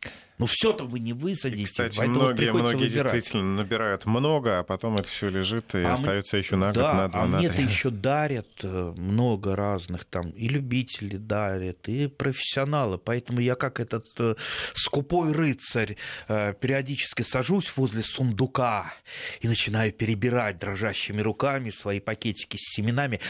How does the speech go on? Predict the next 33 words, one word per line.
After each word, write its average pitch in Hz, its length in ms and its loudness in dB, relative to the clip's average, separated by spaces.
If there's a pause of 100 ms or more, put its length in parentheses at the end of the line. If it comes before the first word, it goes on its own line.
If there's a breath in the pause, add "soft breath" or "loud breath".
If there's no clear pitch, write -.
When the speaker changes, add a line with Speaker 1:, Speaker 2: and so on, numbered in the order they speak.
(100)
Speaker 1:
а - 40 -2
еще 127 220 2
и 143 40 4
сам 143 360 2
заготавливаю. 95 840 -4
Но 117 120 0
это 117 140 -4
уже, 98 160 -4
наверное, 95 440 -2 (300 loud breath)
какая-то 107 320 -2
клиническая 120 580 0
жадность, 117 400 -2
потому 90 240 -8
что - 200 -8
вот, 92 360 -2 (340 loud breath)
э, 95 200 2
там 92 160 -6 (160 loud breath)
семена 139 420 2
моркови 131 460 0
есть, 185 400 0
э, 90 320 -2 (340 loud breath)
да, 90 800 -2
даже 135 300 -2
там 113 240 -6 (460)
пятилетней 156 540 2
давности, 87 500 -6
а - 20 -8
все - 160 -6
равно 151 240 0
заготовил 98 800 0
еще 95 280 -2
и 101 60 2
своих. 80 640 -4